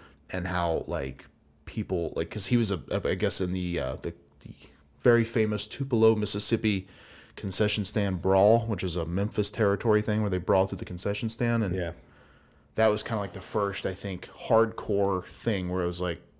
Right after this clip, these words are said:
Speaker 1: not in the ring.
Speaker 2: Yeah.
Speaker 1: They're fighting at the concession stand, and I guess that kinda morphed into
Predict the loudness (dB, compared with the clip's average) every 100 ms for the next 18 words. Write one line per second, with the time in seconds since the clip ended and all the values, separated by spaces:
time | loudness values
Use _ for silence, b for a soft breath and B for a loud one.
0 | _ -10 -2 0 0 0 -2 -4 -4 -8
1 | -12 -8 -6 -6 -8 -10 -2 -2 -2 -6
2 | -8 -8 -6 -6 -8 -8 -8 -8 -8 -8
3 | -6 -6 -8 -8 -6 -6 -2 -2 -4 -8
4 | -10 -8 -8 -8